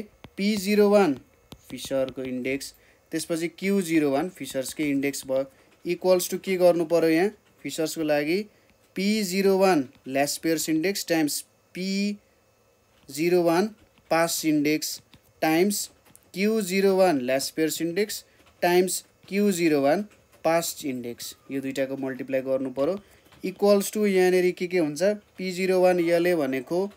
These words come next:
summation पी वान क्यू जिरो डिभाइडेड बाई summation पी जिरो क्यू जिरो टाइम्स summation पी वान क्यू वान डिभाइडेड बाई summation पी,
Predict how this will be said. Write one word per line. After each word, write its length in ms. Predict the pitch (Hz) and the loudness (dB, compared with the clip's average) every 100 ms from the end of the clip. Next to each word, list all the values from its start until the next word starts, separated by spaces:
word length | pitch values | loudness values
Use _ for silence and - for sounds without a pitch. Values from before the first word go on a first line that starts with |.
| _ - _ - | _ -20 _ -10
summation 800 | - 175 196 214 202 170 180 208 - - - - - - _ _ _ - | 2 4 4 4 2 0 0 -2 -8 -20 -20 -20 -20 -20 _ _ _ -4
पी 160 | 196 | 0
वान 280 | 214 214 226 202 | 4 4 4 -2
क्यू 220 | 180 185 | 0 0
जिरो 300 | 165 170 160 180 202 _ - | 0 0 2 0 -2 _ -12
डिभाइडेड 520 | 139 160 180 185 175 | -4 4 6 6 2
बाई 220 | 170 190 202 _ _ - | 2 2 -2 _ _ -14
summation 680 | - 170 185 180 - 170 190 - _ _ _ - | -4 2 4 2 2 -2 -4 -12 _ _ _ -4
पी 180 | 196 185 | -2 0
जिरो 280 | 196 190 151 - | 2 2 0 0
क्यू 180 | 156 | -2
जिरो 320 | 147 147 147 147 151 _ _ _ - | 0 -2 0 0 -2 _ _ _ -2
टाइम्स 420 | 151 170 196 - _ _ - | 0 0 -2 -6 _ _ -14
summation 600 | - 175 202 208 208 202 - | -2 0 2 0 0 -2 -2
पी 140 | 185 190 | -6 0
वान 260 | 196 202 196 | 2 2 0
क्यू 200 | 165 165 | 0 2
वान 260 | 151 143 180 - _ _ - | 2 2 0 -8 _ _ -14
डिभाइडेड 460 | 139 175 196 196 | -4 2 2 2
बाई 120 | 196 190 | 0 0
summation 600 | - 165 165 156 160 196 202 _ _ _ | 0 0 0 0 -2 -4 -8 _ _ _
पी, 520 | - 185 196 190 196 | -6 -4 -2 0 -2